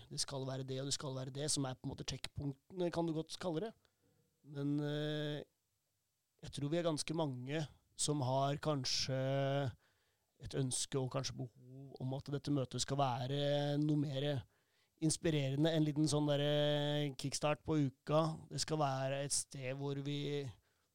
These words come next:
får lov til å bli inspirert og inspirere. At, eh, hva var det hun ene jobbspesialisten vår sa?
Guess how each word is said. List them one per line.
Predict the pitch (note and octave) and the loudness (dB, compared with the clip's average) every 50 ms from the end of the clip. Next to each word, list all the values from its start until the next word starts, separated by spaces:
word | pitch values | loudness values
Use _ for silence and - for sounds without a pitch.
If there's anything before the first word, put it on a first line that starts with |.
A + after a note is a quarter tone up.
| _ | _
får | - D3+ | 0 2
lov | D3 C3 B2+ C3+ C3+ - | 2 2 0 -2 -4 -4
til | - - D3 D3+ D3+ - - | -2 -2 -2 -2 -2 -4 -2
å | D3 C#3+ C#3+ C#3 C3+ | 0 0 0 0 -2
bli | C#3 C#3 C3 C3+ C3+ | -4 -6 -6 -4 -2
inspirert | C#3+ D3 - - - - D#3 C#3 C#3 D3 D3+ E3 D#3 - _ - - - | 0 0 -2 -2 -4 -4 -4 -2 -2 0 0 0 -2 -4 _ -18 -14 -6
og | - C#3+ C#3+ C#3+ | -4 -2 0 2
inspirere. | D3 D3 - - D#3 D3 C#3 C#3 D3 F#3 F3 - - - - - _ _ - | 0 0 0 0 -2 -2 0 0 -2 -2 -2 -4 -8 -14 -20 -20 _ _ -10
At, | - E3+ - | -10 -4 -2
eh, | D3+ D3+ D3 D3 D3 C#3+ C#3+ C#3 C3+ - - _ _ _ _ _ _ _ _ _ _ _ _ _ | -2 0 0 0 -2 -2 -4 -6 -10 -14 -18 _ _ _ _ _ _ _ _ _ _ _ _ _
hva | D3+ D#3 | 0 2
var | D3+ C#3 C3 C3+ | 2 2 2 2
det | D#3+ E3+ E3+ E3+ E3+ E3+ E3+ F3 E3+ E3 D#3 | 4 4 4 4 4 2 2 2 2 2 4
hun | D3+ E3+ | 4 4
ene | D#3+ D3 C#3+ D3 D#3 D3 | 2 2 0 0 0 -2
jobbspesialisten | C#3 - _ - D#3+ - E3 D#3+ D#3 - F3 | -2 -6 _ -4 -2 -2 0 0 -2 -2 -2
vår | E3 E3 | -2 0
sa? | - - D3 | 0 -2 -4